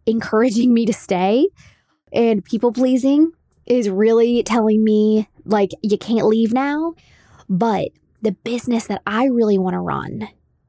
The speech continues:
is not this one, is not the way that this client relationship is making me feel.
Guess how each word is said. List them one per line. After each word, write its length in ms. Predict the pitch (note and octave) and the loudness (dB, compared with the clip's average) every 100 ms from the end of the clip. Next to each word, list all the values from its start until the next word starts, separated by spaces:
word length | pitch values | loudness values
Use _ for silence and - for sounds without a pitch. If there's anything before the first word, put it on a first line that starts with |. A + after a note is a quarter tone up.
| _ - | _ -2
is 180 | G#3+ F3+ | 0 2
not 260 | F#3 D#3 | 0 -2
this 260 | F#3 F3+ - | -4 -6 -8
one, 280 | - - G3 _ _ - | -16 -16 -18 _ _ -6
is 160 | G3+ F#3+ | -2 0
not 200 | F#3 - | -2 0
the 80 | |
way 160 | G#3 G3 | 2 4
that 180 | F#3+ F#3+ | 2 -2
this 260 | F#3+ F3 - | -2 -4 -8
client 400 | - F#3 F#3 - | -8 -4 -2 -2
relationship 520 | D3 F3+ F#3+ - F#3 | -2 -2 -4 -6 -6
is 100 | E3+ | -4
making 260 | F3 E3+ | -4 -4
me 140 | F3+ F3 | -6 -6
feel. 400 | - F3 - | -4 -4 -4